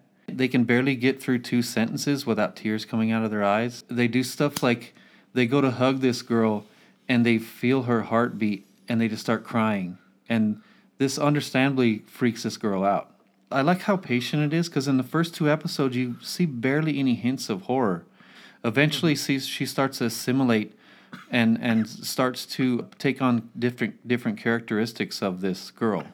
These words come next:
Speaker 1: which happens to be a white girl, like a, a privileged, rich white girl.
Speaker 2: <coughs>
Speaker 1: And, uh,
Speaker 2: So does it use
Speaker 1: uh,
Speaker 2: some of this to comment on?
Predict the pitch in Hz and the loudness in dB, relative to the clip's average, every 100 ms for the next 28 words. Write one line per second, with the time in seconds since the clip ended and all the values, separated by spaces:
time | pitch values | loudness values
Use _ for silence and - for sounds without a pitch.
0 | _ 110 104 101 101 101 101 92 87 98 | _ -10 -6 -4 -4 -4 -4 -2 0 -2
1 | - 92 60 - _ - 95 104 92 90 | -4 -6 -8 -10 _ -10 -8 -2 -2 -4
2 | - 101 90 90 - 131 104 104 95 - | -8 -6 -6 -6 -2 0 2 0 -2 -6
3 | - - _ _ _ - _ _ _ 113 | -8 -18 _ _ _ -20 _ _ _ 0
4 | 110 107 - - - - 107 95 98 98 | 0 -2 -6 -6 -10 -14 -4 0 2 2
5 | 85 92 147 - - - - - 123 120 | 0 -2 -6 -16 -20 -20 -12 0 4 6
6 | 117 113 107 107 - - 147 139 139 135 | 6 4 2 -2 -10 -10 -6 -6 -6 -4
7 | 117 - 127 120 117 - 113 113 107 113 | -4 -4 -8 -8 -8 -12 -14 -14 -14 -16
8 | 110 110 104 110 110 | -14 -14 -14 -16 -20